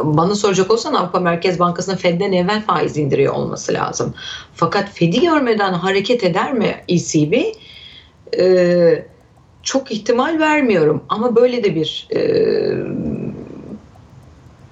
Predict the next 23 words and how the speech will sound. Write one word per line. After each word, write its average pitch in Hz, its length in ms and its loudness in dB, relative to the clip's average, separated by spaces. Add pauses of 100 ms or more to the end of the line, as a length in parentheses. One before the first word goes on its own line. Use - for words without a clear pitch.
(420)
ihtimal 214 520 2
olabilir 185 760 0 (300)
bu 208 80 0
süreçte. - 640 -2 (300)
E 294 80 -2
C 285 180 -4
B 302 60 2
için 277 220 -2
şunu 277 220 0
söyleyebilirim. 170 600 0
Birinci 220 300 2
çeyrekte 170 440 0
faiz 175 400 0
indirimi 151 380 0
yok. 240 200 0
İkinci 233 340 0
çeyrekte - 420 0
kapı - 280 -2
aralık 202 540 0 (840)
faiz 156 340 0
indirimleri 131 540 -6
için. - 300 -8 (680)
Ee, 170 280 0